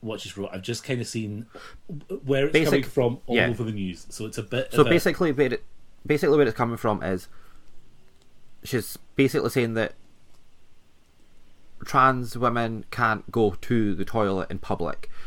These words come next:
Speaker 2: because she thinks that they will sexually attack women. That is a, that, that breaking it down to this,
Speaker 1: Yeah.
Speaker 2: this basic, simple, that is basically what she's saying. Um, I, I just,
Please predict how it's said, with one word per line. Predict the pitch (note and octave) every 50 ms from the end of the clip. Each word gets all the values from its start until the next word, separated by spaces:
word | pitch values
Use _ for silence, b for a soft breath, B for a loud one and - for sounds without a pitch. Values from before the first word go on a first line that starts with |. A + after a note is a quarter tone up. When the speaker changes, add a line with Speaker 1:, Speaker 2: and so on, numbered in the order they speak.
| B B
Speaker 2:
because | - A2 - - A2+ G#2 G2+ G2+ F#2+ - - - b b b b
she | b - - A#2 G#2+
thinks | - - A2+ G#2+ D2 - -
that | - A2 G2+ - -
they | G#2+ G#2 G#2
will | G2 F#2+ G#2 G#2
sexually | F#2+ - A#2 G#2+ - - - G#2+ G2+ G#2
attack | F#2+ - - A2+ G2 - - - - - - - -
women. | F2 F#2+ G2 F2 E2 D#2+ D#2 - - - - - - - - - - - - - - b b b b b
That | - C#3+ C3+
is | C#3 -
a, | - - A#2
that, | A#2 A#2+ - - - - - -
that | - - - - -
breaking | C#3+ D#3+ - - D3+
it | -
down | - C3+ C3 A#2
to | - A2
this, | A2 G2+ - -
Speaker 1:
Yeah. | B2 B2 G#2+
Speaker 2:
this | G2+
basic, | - - C3 B2 - B2 - -
simple, | - A#2+ A#2 - B2+ A#2+ A2+ G#2 - -
that | G#2+ A2 A#2 -
is | G2+ -
basically | - - A2+ C#3+ A2 F#2+
what | G2+ G2+
she's | G2 F#2
saying. | - G2+ F2 E2 F2+ F#2 - B B B B B B B B B B B
Um, | G2+ G2+ G2+ G2 G2+ F#2+ b b b b -
I, | A2+ A#2+ A#2 - -
I | A2+
just, | - C#3+ -